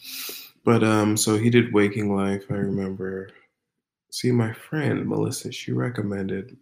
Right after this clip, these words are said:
almost all his, like, a couple of his movies to me. The Scanner Darkly. See, Waking Life and The Scanner Darkly honestly weren't that good. Overhyped. I wonder why he,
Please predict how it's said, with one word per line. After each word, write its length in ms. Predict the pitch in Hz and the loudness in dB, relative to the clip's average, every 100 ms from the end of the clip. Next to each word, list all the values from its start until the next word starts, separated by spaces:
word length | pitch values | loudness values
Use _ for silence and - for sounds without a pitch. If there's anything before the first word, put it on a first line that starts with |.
| - | -14
almost 380 | 95 101 - - | -10 -8 -10 -10
all 260 | 104 95 117 | -10 -10 -12
his, 120 | - - _ | -14 -16 _
like, 140 | - - | -14 -12
a 40 | 123 | -12
couple 340 | - - - | -10 -8 -6
of 80 | 120 | -6
his 140 | 117 | -6
movies 400 | - - - - | -6 -6 -8 -10
to 60 | - | -12
me. 200 | - 123 _ _ _ _ _ _ _ _ _ _ _ _ _ _ _ - | -12 -12 _ _ _ _ _ _ _ _ _ _ _ _ _ _ _ -10
The 60 | - | -4
Scanner 480 | - - 101 98 95 | -4 0 0 0 0
Darkly. 720 | 92 92 92 - 92 92 90 - | 0 0 0 -2 -2 -2 -4 -8
See, 340 | - 110 104 | -4 0 2
Waking 400 | 98 110 131 127 | 4 2 2 2
Life 200 | 120 110 | 2 2
and 120 | 104 - | -2 -6
The 20 | |
Scanner 320 | - 98 104 | -6 -4 -4
Darkly 420 | 104 104 107 104 | -2 -2 -2 -4
honestly 520 | 104 107 110 - 107 | -4 -4 -8 -8 -6
weren't 220 | 113 123 117 | -6 -6 -8
that 180 | 104 | -10
good. 200 | - 104 - _ _ _ 147 | -8 -12 -12 _ _ _ -14
Overhyped. 720 | 117 110 131 117 123 - - - - _ _ _ _ _ _ _ _ _ _ _ - - - - _ _ _ _ - | -10 -8 -8 -8 -10 -10 -14 -20 -20 _ _ _ _ _ _ _ _ _ _ _ -20 -20 -20 -20 _ _ _ _ -8
I 40 | - | -4
wonder 180 | 123 | -2
why 200 | 123 110 | 0 -2
he, 160 | 104 | -4